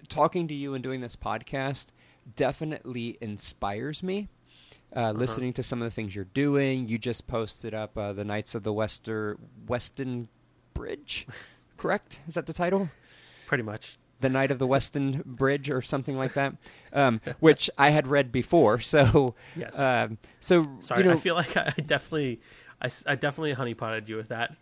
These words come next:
Speaker 2: <laughs> saying, like, "I got a new story." Oh, it's the same one I showed you months
Speaker 1: Th-,
Speaker 2: ago.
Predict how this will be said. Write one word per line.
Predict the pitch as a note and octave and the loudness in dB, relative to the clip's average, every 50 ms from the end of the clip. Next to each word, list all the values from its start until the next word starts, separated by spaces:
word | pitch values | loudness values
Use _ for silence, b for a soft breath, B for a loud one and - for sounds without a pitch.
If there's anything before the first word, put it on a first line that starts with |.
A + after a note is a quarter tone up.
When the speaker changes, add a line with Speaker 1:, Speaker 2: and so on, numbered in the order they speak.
| _ - - | _ -20 -20
Speaker 2:
<laughs> | - - - _ | -18 -18 -18 _
saying, | - - B2 A2+ | -8 -6 -6 -6
like, | A2 - E3 | -4 -4 -2
"I | F#3+ F#3 | -2 0
got | D#3 C3+ C3+ | 0 -2 -2
a | |
new | C#3+ E3 E3+ | -2 -4 -4
story." | - - - F#3 F3+ B2+ A#2 A#2+ - - | -6 -6 -4 -2 -2 0 -2 -2 -4 -6
Oh, | C3+ C#3 - | -8 -8 -6
it's | C#3+ B2+ - - | -8 -10 -10 -10
the | C3+ - | -12 -10
same | - B2+ A#2 A2+ | -8 -8 -8 -8
one | A2+ A2+ A2+ | -8 -8 -8
I | A2+ A2+ | -8 -10
showed | - - A#2+ A#2+ A#2 | -10 -10 -10 -10 -10
you | A#2+ A#2 | -10 -10
months | A#2 A#2 A#2 C3 - | -10 -8 -6 -6 -6
Speaker 1:
Th-, | - - | -6 -8
Speaker 2:
ago. | - - E3 | -10 -10 -12